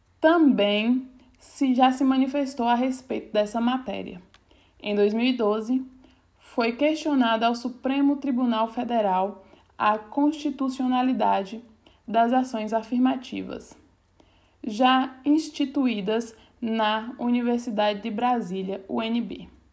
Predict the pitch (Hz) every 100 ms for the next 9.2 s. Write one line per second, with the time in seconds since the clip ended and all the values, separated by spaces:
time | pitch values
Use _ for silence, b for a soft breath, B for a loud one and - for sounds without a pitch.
0 | _ _ _ _ _ _ _ b b b
1 | b 233 240 247 247 285 302 294 294 294
2 | 240 220 220 233 247 262 262 - 196 -
3 | - b b b _ _ _ - 262 277
4 | 269 285 233 220 214 220 - 277 247 214
5 | 233 - 294 311 b b b b - 240
6 | 262 262 254 - 220 208 233 285 269 -
7 | - - 254 302 311 311 - 277 220 208
8 | 220 233 254 B B _ _ - 214 220
9 | 233